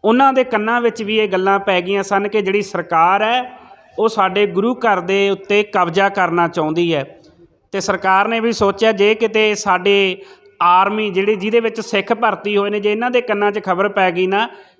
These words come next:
ਇਹਨਾਂ ਨੇ ਸਾਡੇ ਵਿਰੁੱਧ ਹੋ ਜਾਣਾ। ਫਿਰ ਸਾਨੂੰ ਗੁਰਦੁਆਰਾ ਸਾਹਿਬ ਦੀ ਚਾਬੀਆਂ ਤਾਂ ਇੱਕ ਪਾਸੇ,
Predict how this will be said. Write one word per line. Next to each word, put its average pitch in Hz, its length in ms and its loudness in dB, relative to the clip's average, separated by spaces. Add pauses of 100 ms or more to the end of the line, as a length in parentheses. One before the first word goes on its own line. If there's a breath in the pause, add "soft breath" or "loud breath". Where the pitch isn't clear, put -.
(140)
ਇਹਨਾਂ 214 220 0
ਨੇ 240 120 -4
ਸਾਡੇ 180 400 0
ਵਿਰੁੱਧ 196 280 0
ਹੋ 170 200 2
ਜਾਣਾ। 143 340 -2 (760 loud breath)
ਫਿਰ 208 120 -2
ਸਾਨੂੰ 208 540 -2
ਗੁਰਦੁਆਰਾ 202 460 2
ਸਾਹਿਬ 226 260 0
ਦੀ 226 320 -6
ਚਾਬੀਆਂ 214 480 0
ਤਾਂ 208 140 0
ਇੱਕ 185 160 -4
ਪਾਸੇ, 214 480 0